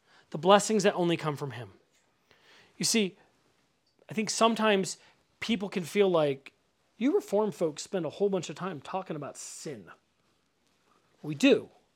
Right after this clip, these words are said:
We acknowledge, we acknowledge the root of our problem, but we don't stay there. Acknowledging that, that we all come with the same problem here, manifests itself differently for each of us, but we come with the same problem.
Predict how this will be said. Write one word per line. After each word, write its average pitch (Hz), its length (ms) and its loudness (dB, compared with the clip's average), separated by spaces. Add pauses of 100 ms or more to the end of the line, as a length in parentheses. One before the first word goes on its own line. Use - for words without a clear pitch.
(800)
We 190 100 2
acknowledge, 175 800 2 (160)
we 196 80 4
acknowledge 190 400 2
the 175 80 0
root 190 160 4
of 185 80 2
our 165 100 6
problem, 170 520 -2 (280)
but 180 120 -4
we 220 120 2
don't 277 200 4 (200)
stay - 420 2
there. 107 260 -6 (1300)
Acknowledging 214 680 10
that, 180 180 6
that 175 260 4
we 185 140 -2
all 220 300 10
come 220 280 2
with 185 120 2
the - 80 -10
same 180 280 0
problem 170 440 2
here, 160 320 -4 (560)
manifests 202 500 6
itself 160 300 -4
differently 156 340 -6
for 147 160 -6
each 143 140 -4
of 160 60 -4
us, 165 100 -4
but 190 180 -2 (240)
we 202 100 2
come 254 300 0
with 269 100 2
the 202 80 -4
same 214 240 0
problem. 202 360 0